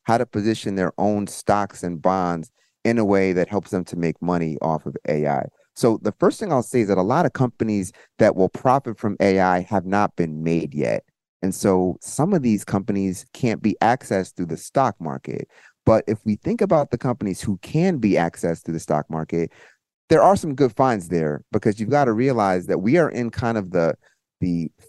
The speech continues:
phase one of generative A I. Phase one is where it's still being built. Like, think about the gold rush, where people who made the most money were the people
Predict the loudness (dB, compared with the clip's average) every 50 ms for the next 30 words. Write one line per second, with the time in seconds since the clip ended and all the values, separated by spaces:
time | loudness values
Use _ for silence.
0 | _ 2 2 2 2 -2 -4 -6 -2 0 2 2 2 0 -2 -6 -10 -14 -8 _
1 | -2 -2 -2 -4 -2 -2 -2 -2 0 -2 -2 -2 -2 -2 0 0 0 0 -2 -4
2 | -4 -8 -12 -14 _ _ 0 0 0 -2 -2 -2 -2 0 0 -2 -4 -4 -4 -2
3 | -2 -4 -6 -6 -16 -6 -2 -2 -2 -2 -2 -4 -4 -4 -4 -6 -8 -12 _ _
4 | _ _ 0 0 0 0 -2 -4 -6 -6 -6 -4 -6 -4 -4 -2 0 2 2 2
5 | 0 -4 -10 -6 -2 -2 -2 -2 -2 -2 -2 0 0 0 -2 -4 -6 _ 0 0
6 | 0 0 -2 0 0 0 0 0 0 0 2 0 0 2 0 -2 0 2 0 0
7 | 0 -2 -4 -2 0 0 0 0 -2 -2 -2 -2 -4 -6 -6 -4 -4 -4 -2 0
8 | 0 0 0 0 -2 -6